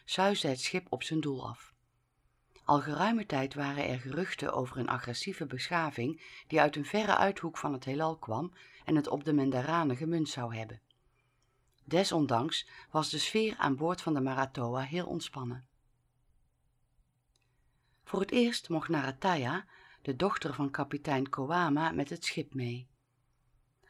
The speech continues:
Haar moeder, Najika, was ook aan boord in haar functie als bemiddelaar en psychologe. Door de vele bijzondere verhalen die haar ouders haar telkens bij terugkomst vertelden, werd de nieuwsgierigheid van Narataya steeds opnieuw gewekt.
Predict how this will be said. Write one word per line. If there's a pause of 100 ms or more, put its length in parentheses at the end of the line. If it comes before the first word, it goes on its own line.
(100)
Haar
moeder,
Najika, (240)
was
ook
aan
boord
in
haar
functie
als
bemiddelaar
en
psychologe. (1000)
Door
de
vele
bijzondere
verhalen
die
haar
ouders
haar
telkens
bij
terugkomst
vertelden, (500)
werd
de
nieuwsgierigheid
van
Narataya
steeds
opnieuw
gewekt.